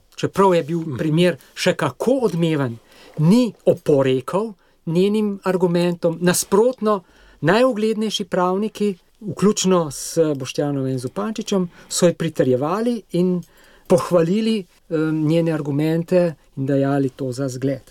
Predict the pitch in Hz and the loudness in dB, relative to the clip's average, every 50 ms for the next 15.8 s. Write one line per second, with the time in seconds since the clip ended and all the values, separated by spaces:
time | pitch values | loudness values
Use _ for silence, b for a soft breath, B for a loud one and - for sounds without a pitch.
0 | _ - 135 131 - 160 160 147 151 147 127 B B B B B B B B B | _ -12 -12 -6 0 0 2 2 2 0 0 B B B B B B B B B
1 | B B - 202 233 262 247 - - 233 233 220 - - - 214 208 196 - _ | B B 4 4 4 4 2 0 0 -2 -2 -2 -4 -4 -2 -2 -2 -2 -4 _
2 | _ - - 226 226 - 240 220 - - - 240 214 185 170 156 143 139 127 120 | _ 0 0 0 2 2 0 0 2 2 2 2 2 2 2 0 -2 -2 -4 -8
3 | 127 117 120 117 - - 131 123 120 120 110 113 120 - - 190 185 208 196 - | -8 -10 -10 -12 -12 -8 -6 -6 -6 -6 -10 -12 -8 0 0 2 4 4 2 2
4 | - 247 240 220 214 156 160 151 135 127 123 123 - - - - - - 190 180 | 4 2 2 2 2 0 -2 -2 -2 -2 -4 -6 -6 -12 -12 -12 -8 -2 2 2
5 | 180 208 190 - - 156 139 135 135 127 127 131 127 - B B B B - 202 | 2 2 2 0 -4 -4 -4 -4 -6 -8 -12 -14 -18 -20 B B B B -2 -2
6 | - - - 202 220 240 269 269 269 - - 226 208 208 180 - - 190 160 175 | -2 0 0 2 2 2 2 0 -2 -4 -2 -2 -2 -2 -2 -4 -4 -2 0 0
7 | 180 170 - - 123 123 151 - - 208 180 135 - _ - - 185 160 165 190 | 0 0 -2 -6 -8 -6 -6 -2 2 2 2 2 0 _ 0 0 2 4 4 4
8 | 226 226 180 b b b b b - 170 131 - 160 147 143 151 156 151 - - | 2 2 0 b b b b b -6 -2 2 2 2 2 2 0 -2 -4 -8 -4
9 | - 269 262 - _ - - 165 - 190 - - - - 214 190 185 - - 180 | -4 -4 -4 -4 _ -4 -2 0 0 0 -2 -2 0 2 2 2 2 2 2 2
10 | 170 160 196 226 220 202 165 131 - - 160 156 202 190 156 - _ _ _ - | 2 2 0 -2 -2 -2 -4 -6 -8 -10 -6 -4 -2 -2 -4 -6 _ _ _ -18
11 | - - - 160 165 - _ - 143 165 185 208 240 262 254 247 247 233 214 185 | -12 -4 0 0 0 0 _ -2 0 0 2 2 2 0 2 2 2 0 0 0
12 | 196 180 180 170 160 160 151 139 - - 127 127 b b b b b b b b | 0 0 0 0 -2 -4 -6 -10 -12 -16 -16 -16 b b b b b b b b
13 | - 202 180 214 196 247 233 160 190 190 202 208 240 233 233 233 226 208 185 180 | 0 2 2 2 2 2 2 4 4 2 2 0 -2 -6 -4 -6 -4 -4 -4 -2
14 | 180 180 180 185 180 214 196 175 202 180 180 175 - - 170 147 - - - 190 | 0 0 -2 -2 -4 -4 -2 0 2 0 0 -2 -2 -4 -4 -4 -4 -2 0 0
15 | 175 165 156 139 127 127 196 247 254 214 247 214 175 - 180 190 | 2 2 0 -2 -2 0 -2 -2 -2 -2 -2 -4 -4 -4 -6 -6